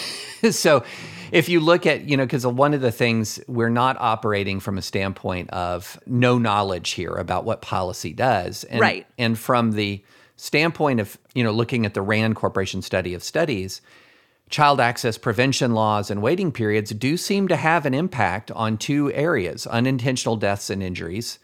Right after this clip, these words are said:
Speaker 1: and suicide. That's where they seem to have a pretty good impact. Stand your ground laws, by, according to this study of studies,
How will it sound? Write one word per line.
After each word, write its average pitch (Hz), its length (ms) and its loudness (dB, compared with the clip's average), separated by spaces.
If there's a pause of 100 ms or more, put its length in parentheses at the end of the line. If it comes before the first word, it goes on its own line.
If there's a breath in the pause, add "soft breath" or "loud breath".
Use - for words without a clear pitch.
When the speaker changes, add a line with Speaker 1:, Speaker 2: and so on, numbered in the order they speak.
(300 soft breath)
Speaker 1:
and 110 140 0
suicide. - 540 2 (680)
That's 110 360 0
where 120 240 0
they 117 100 2
seem 123 220 0
to 110 80 2
have 120 200 0
a 107 100 0
pretty 120 340 -2
good 117 180 2
impact. - 540 -4 (480 soft breath)
Stand 151 340 2
your 143 80 2
ground 135 320 2
laws, 104 420 0 (280)
by, 120 420 4
according 113 380 2
to 104 60 0
this 113 140 0
study 107 360 2
of 101 100 -2
studies, 127 540 2